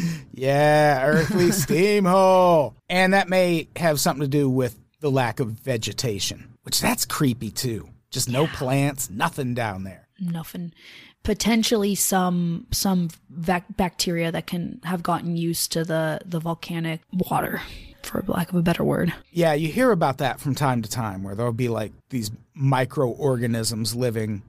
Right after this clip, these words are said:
Speaker 1: in the harshest possible environments. And it's like, you know what? Keep 'em there.
Speaker 2: Yeah.
Speaker 1: I don't want, I don't wanna see what they can survive up here.
Speaker 2: No, let 'em evolve in their own little,
Speaker 1: Yeah.
Speaker 2: little nest.
Speaker 1: Yeah.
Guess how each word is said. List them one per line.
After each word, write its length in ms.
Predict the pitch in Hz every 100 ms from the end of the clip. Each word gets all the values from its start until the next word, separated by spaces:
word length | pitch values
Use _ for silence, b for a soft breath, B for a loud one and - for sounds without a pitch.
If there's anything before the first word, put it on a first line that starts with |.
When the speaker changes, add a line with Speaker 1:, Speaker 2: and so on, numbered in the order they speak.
| - -
Speaker 1:
in 440 | 135 113 107 107 -
the 140 | 131
harshest 580 | 117 - 131 - 139 -
possible 480 | - 110 101 120 113
environments. 800 | 110 113 110 101 95 78 - - -
And 100 | 127
it's 140 | 123
like, 180 | 143 123
you 60 | 160
know 120 | 185
what? 260 | 180 208 - _ _ _ _
Keep 240 | - 254 175
'em 140 | 139
there. 260 | 131 85 - - _ _ _
Speaker 2:
Yeah. 200 | - 277
Speaker 1:
I 20 |
don't 140 | 175 196
want, 160 | 180 131
I 80 | 185
don't 120 | 214
wanna 140 | 202
see 220 | - 214
what 140 | 202 175
they 120 | 180
can 160 | 170 156
survive 560 | - 151 147 139 135
up 180 | 120 107
here. 280 | 135 107 73 B B B B _ -
Speaker 2:
No, 280 | 202 185
let 160 | 185 254
'em 120 | 311
evolve 480 | 285 190 202 202 190
in 100 | 196
their 180 | 185 185
own 280 | 185 185 180
little, 420 | 180 170 165 165 -
Speaker 1:
Yeah. 100 | -
Speaker 2:
little 240 | 180 165 -
nest. 680 | 196 190 170 - - - - _
Speaker 1:
Yeah. 160 | -